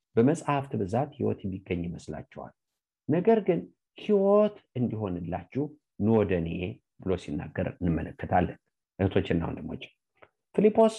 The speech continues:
በአገልግሎት ብትጠይቁት ብዙ ልምምድ አለ። አጋንንት በማውጣት ጌታ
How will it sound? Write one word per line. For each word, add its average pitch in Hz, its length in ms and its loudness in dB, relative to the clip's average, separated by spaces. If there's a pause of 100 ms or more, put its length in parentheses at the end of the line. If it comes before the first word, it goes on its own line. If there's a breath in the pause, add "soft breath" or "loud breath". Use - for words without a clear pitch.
(580)
በአገልግሎት 127 640 2
ብትጠይቁት 104 640 -2
ብዙ 107 180 -4 (280)
ልምምድ 98 440 0
አለ። - 160 -14 (640)
አጋንንት 87 380 -4
በማውጣት 87 600 -2 (380)
ጌታ 90 200 -2